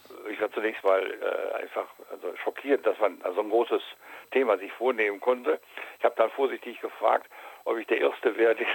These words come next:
Sie gefragt hätten. Die Antwort war natürlich nein. <laughs> Aber ich war der Erste, der es, der dann riskiert hat. Und, äh, ich bin halt, äh, nicht irgendwo, äh, Vorsitzender einer Gewerkschaft oder einer Gemeinschaft.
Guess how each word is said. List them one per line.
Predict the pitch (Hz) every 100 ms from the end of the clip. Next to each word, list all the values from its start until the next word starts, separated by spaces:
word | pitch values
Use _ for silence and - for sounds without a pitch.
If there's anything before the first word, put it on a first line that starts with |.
| -
Sie | 120
gefragt | 110 117 113 123 -
hätten. | 127 107
Die | 120
Antwort | 107 113 107
war | 107
natürlich | 107 104 107 -
nein. | 98 98 104 - - - - -
<laughs> | - - 135
Aber | - 120
ich | 127 -
war | 120
der | 120
Erste, | - - -
der | 110 110
es, | 101 - -
der | 117
dann | - 113
riskiert | 113 - - 131 131
hat. | 98 73 - - - - - -
Und, | - 101 101 92 -
äh, | -
ich | - -
bin | 147
halt, | 104 117 - - 110
äh, | 107
nicht | 107 107
irgendwo, | 117 131 120 101 110 107 104
äh, | 110 101 95
Vorsitzender | - 135 113 - 113 107
einer | 101 104 101
Gewerkschaft | 98 101 120 139 - 127 127
oder | 104 98
einer | 104 104 - -
Gemeinschaft. | 110 104 127 143 143 -